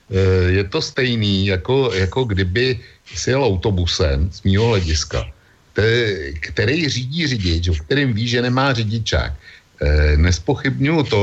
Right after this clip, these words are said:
že umí točit volantem a si šlápnout na brzdu a na plyn. Ale nemá prostě řidičák. Kdo z nás by takovýmhle autobusem chtěl jet? A,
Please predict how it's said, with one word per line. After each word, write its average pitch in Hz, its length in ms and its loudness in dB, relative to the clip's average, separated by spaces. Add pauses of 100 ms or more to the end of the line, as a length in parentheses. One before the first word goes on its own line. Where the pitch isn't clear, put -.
že 107 100 0
umí 113 180 0
točit 135 360 -2
volantem 107 640 2
a 113 200 2
si - 180 -6
šlápnout 107 520 0 (320)
na 90 80 4
brzdu 98 420 2
a 139 60 0
na 135 100 -2
plyn. 65 320 -2 (480)
Ale 101 220 2
nemá 110 320 2
prostě 156 420 -4
řidičák. 156 680 -4 (340)
Kdo 90 240 2
z 92 60 2
nás 113 380 0
by 131 400 0
takovýmhle 127 580 0
autobusem 131 560 -2
chtěl 139 220 -2
jet? 151 320 -4 (160)
A, 80 240 0